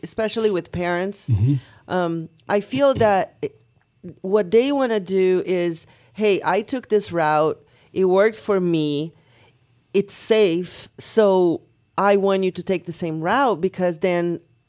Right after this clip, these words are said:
Speaker 1: I don't have to worry about you."
Speaker 2: So I think you're confusing negative influences with people with good intentions.
Speaker 1: Yeah.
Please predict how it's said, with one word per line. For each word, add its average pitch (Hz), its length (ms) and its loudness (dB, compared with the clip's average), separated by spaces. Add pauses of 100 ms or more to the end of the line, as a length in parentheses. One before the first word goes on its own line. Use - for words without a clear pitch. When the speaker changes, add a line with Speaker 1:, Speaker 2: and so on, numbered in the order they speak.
(300)
Speaker 1:
I 190 140 2
don't 190 160 2
have 185 140 -2
to 180 100 -2
worry 180 320 4
about 160 340 2
you." 131 380 0
Speaker 2:
So 113 260 -4
I 151 220 4
think 127 280 2
you're 143 240 2
confusing 110 800 -2 (180)
negative 117 420 -2
influences 104 880 -4 (400)
with 120 520 -4 (100)
people 120 240 -2
with 101 180 -6
good 104 140 -6
intentions. 117 720 -6 (600)
Speaker 1:
Yeah. 202 340 -6